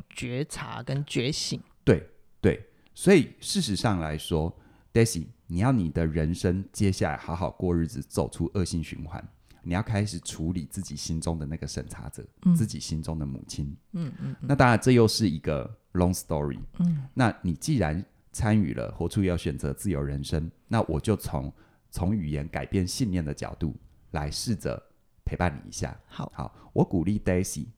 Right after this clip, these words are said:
Speaker 2: 你可以练习这样子跟自己说。同样的句型，我也鼓励我们的听众，
Speaker 1: 嗯。
Speaker 2: 跟自己这样说。
Speaker 1: 嗯，嗯，嗯。
Speaker 2: 好，Daisy，你可以这样说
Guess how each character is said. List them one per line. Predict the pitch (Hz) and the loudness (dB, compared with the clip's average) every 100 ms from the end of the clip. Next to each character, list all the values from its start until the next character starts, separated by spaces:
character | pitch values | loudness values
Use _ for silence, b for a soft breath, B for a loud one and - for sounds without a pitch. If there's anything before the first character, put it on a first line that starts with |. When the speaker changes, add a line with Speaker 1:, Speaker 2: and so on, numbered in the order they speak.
| _ | _
Speaker 2:
你 | - 82 | -6 0
可 | 107 | 2
以 | |
练 | 90 104 90 | 6 6 4
习 | - - | -2 -4
这 | - | -2
样 | 90 | 0
子 | - | -2
跟 | - 76 | -4 -4
自 | - | -4
己 | 76 | -6
说。 | - 73 58 - B B B - | -6 -6 -6 -10 B B B -2
同 | - | 4
样 | 160 170 | 4 6
的 | |
句 | 98 127 | 4 2
型， | 92 71 | 0 0
我 | 80 | 0
也 | 95 | 0
鼓 | 78 76 | 0 0
励 | 92 | 0
我 | |
们 | 67 | 0
的 | 65 | -4
听 | - 73 | -6 -6
众， | 76 78 - 220 | -4 -6 -4 0
Speaker 1:
嗯。 | 220 170 - | 2 2 -2
Speaker 2:
跟 | 92 90 | -2 -2
自 | 101 | -2
己 | - - | -8 -6
这 | 76 | -4
样 | 73 | -4
说。 | - 65 110 | -4 0 4
Speaker 1:
嗯， | 175 - | 4 4
嗯， | - | -4
嗯。 | |
Speaker 2:
好， | - 170 202 151 b b b | -6 -6 -8 -10 b b b
Daisy， | 107 110 | 2 4
你 | 98 73 | 2 0
可 | 87 | -2
以 | |
这 | 78 85 | -2 -2
样 | 80 | -2
说 | - 76 71 | -2 -4 -4